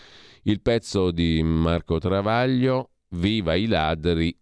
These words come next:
vaccinati. Lo dicevo io che alla fine della fiera l'unica delinquente resterà la cantante Madame, che va cacciata dal concertone di Capodanno a Roma e dal Festival di Sanremo per omessa puntura, non ha fatto la vaccinazione."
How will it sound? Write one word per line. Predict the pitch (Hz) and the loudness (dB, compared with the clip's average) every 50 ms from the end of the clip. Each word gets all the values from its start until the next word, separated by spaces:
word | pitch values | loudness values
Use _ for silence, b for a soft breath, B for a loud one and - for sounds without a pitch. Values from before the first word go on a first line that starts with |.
| _ | _
vaccinati. | - 76 71 65 65 69 80 85 - - - - 90 87 82 76 71 69 69 67 - - 76 71 69 69 - | -10 -8 -6 -4 -2 -2 -2 -2 -2 -6 -4 -2 -2 0 0 0 -2 -2 -2 -4 -6 -4 -4 -2 -2 -4 -4
Lo | - 80 80 82 | -2 -2 0 0
dicevo | 82 87 - - 113 120 113 107 113 | 0 -2 -2 0 0 0 0 0 0
io | 123 131 110 85 73 | 0 0 0 -2 -4
che | - 85 78 | -2 -2 0
alla | 76 78 78 | 0 0 0
fine | 78 - 90 92 82 | 0 0 -2 -2 0
della | 78 78 76 | 0 -2 -2
fiera | 73 - 90 90 90 87 82 80 | -2 -2 0 0 0 0 0 0
l'unica | 80 87 92 92 92 87 - 82 | 0 0 0 0 0 0 0 0
delinquente | 82 80 78 78 78 76 - 92 87 85 87 87 85 - 85 80 | 0 0 0 -2 -2 -2 -2 0 0 0 0 -2 -2 -2 -2 -2
resterà | 76 76 - - - 78 76 80 82 | -2 -2 -4 -4 -4 -2 0 0 0
la | 80 78 - | 0 -2 -2
cantante | - 78 76 76 - - 80 82 82 78 - 85 82 | -2 -2 -2 -2 -4 -4 -4 -2 -2 -2 -2 -2 -2
Madame, | 73 73 78 87 85 73 98 107 104 90 80 78 78 78 76 - B B B B B B B B B B B | -2 -2 -2 -2 0 0 0 0 0 0 -2 -2 -2 -2 -2 -2 B B B B B B B B B B B
che | - - 87 82 | -4 -2 0 0
va | 73 73 110 117 | 0 0 0 0
cacciata | - 120 - - 135 135 131 - | 0 -2 -2 0 0 -2 0 0
dal | 120 107 107 98 | 0 0 0 0
concertone | - 113 107 101 107 101 95 - - 120 117 107 | 0 -2 -2 -2 -2 -4 -4 -2 -2 -2 0 0
di | 98 98 | 0 0
Capodanno | - 101 92 85 98 95 101 101 101 98 95 | 0 -2 -2 0 0 0 0 0 2 2 2
a | 95 | 2
Roma | 104 113 113 104 95 87 | 2 0 0 0 2 2
e | |
dal | 87 85 85 - | 2 0 0 0
Festival | - 98 101 - 92 87 82 80 80 | 0 -2 -2 0 -2 0 0 0 0
di | 80 85 | 0 -2
Sanremo | 82 - 107 117 110 92 87 80 78 78 82 82 - | 0 0 0 0 0 0 0 0 0 0 0 -2 -2
per | - - 82 82 78 - _ - | -2 -2 -2 -2 -4 -6 _ 0
omessa | 110 110 110 107 107 113 123 - - - 113 | 2 2 2 2 2 0 0 -2 -2 -2 -2
puntura, | - - 107 101 98 - - - 71 69 64 69 69 76 _ | -2 -2 -2 -2 -2 -2 -2 -4 -2 0 0 -2 -2 -4 _
non | - 78 82 85 | -6 -4 -2 -2
ha | 80 | 0
fatto | 92 90 85 - 90 | -2 -2 -2 0 0
la | 82 | 0
vaccinazione." | 80 78 76 - 78 69 67 60 - - 55 52 50 53 | 0 0 -2 -2 -2 -4 -4 -4 -6 -8 -8 -8 -8 -8